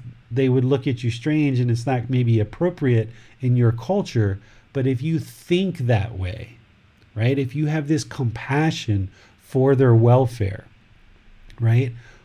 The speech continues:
With a mind of loving kindness, without any inner hate, get rid of all that inner hate that's in there,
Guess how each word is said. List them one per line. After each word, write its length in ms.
With 220
a 100
mind 640
of 160
loving 340
kindness, 720
without 580
any 340
inner 400
hate, 680
get 180
rid 320
of 240
all 280
that 280
inner 280
hate 400
that's 200
in 220
there, 260